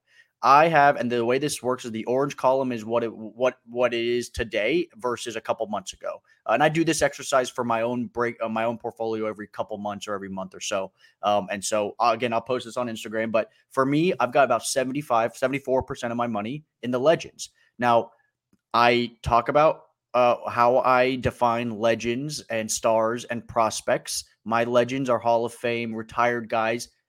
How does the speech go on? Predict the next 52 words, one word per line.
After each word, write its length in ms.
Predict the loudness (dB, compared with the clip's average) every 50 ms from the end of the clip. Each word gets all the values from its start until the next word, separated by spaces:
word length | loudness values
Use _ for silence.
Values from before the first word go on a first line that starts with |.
| _ -4
and 180 | -4 -2 -2 -2
LeBron 360 | 0 2 4 4 4 4 4
James 340 | 2 0 0 0 -2 -6 -8 -6
in 40 | -4
basketball. 540 | -2 -2 -2 -2 -6 -8 -6 -4 -4 -4 -4
Like, 180 | -6 -8 -6 -6
that's, 220 | -6 -6 -6 -10 -18 -14 -8
that's 220 | -6 -6 -6 -6 -6
who's 240 | -6 -6 -6 -6
in 100 | -6 -4
my 160 | -2 -2 -2 -2
legends 460 | -2 -2 -2 -2 -2 -4 -8 -8 -6
category. 460 | -4 -2 -2 -2 -2 -4 -6 -4 -4
And 80 | -4 -4
I'll 80 | -4 -2
talk 220 | 0 -2 0 0
about 180 | 0 0 0 0
which 200 | -2 -6 -8 _
players 440 | -2 0 0 0 0 -2 -4 -8 -12 _ _ _ _ -2
are 120 | 0 0 0 0
in 140 | -4 -2 -2
my 160 | 0 0 0
legends 400 | 0 -2 -2 -4 -4 -10 -10 -6
category, 440 | -4 -2 -2 -2 -2 -4 -4 -6 -6 -8 -8
who 200 | -6 -4 -2 -2
I'm 200 | -2 -2 -4 -6 _ _ _ _ 0
actually 400 | 0 0 -2 -4 -8 -8 -6 -4
buying 340 | -4 -2 -2 -2 -2 -6 -8
and 100 | -10 -8
selling 300 | -6 -6 -6 -6 -8 -12
in 140 | -10 -8 -6
that 180 | -6 -6 -6 0
category. 640 | 2 2 4 4 2 -2 -6 -6 -6 -6 -8 -10 _ _ _ _ _ _ 0
My 120 | 2 2
stars 440 | 2 2 4 8 8 8 8 8 6
are 140 | 2 0 4 6
active 340 | 4 4 4 2 -4 -6 -2
players 300 | 0 2 2 2 2 2
that 120 | 0 0
do 140 | 0 0 2
have 160 | 2 2 4 4
M 160 | 2 2 2 0
V 80 | -4
Ps 280 | -6 -4 -4 -4 -4 -4
or 80 | -2
rings, 380 | -2 0 -2 -2 -4 -10 -12 -6
guys 300 | -2 0 0 0 0 -2
like 120 | -4 -4 -2
Giannis, 580 | 2 2 4 4 2 0 -2 -6 -8 -8 -10 -10 _ _ _ _ -2
uh, 300 | 0 2 2 2 2 2
and, 380 | 0 -2 0 0 -2 -2 -2 -2
uh, 240 | 0 0 0 -2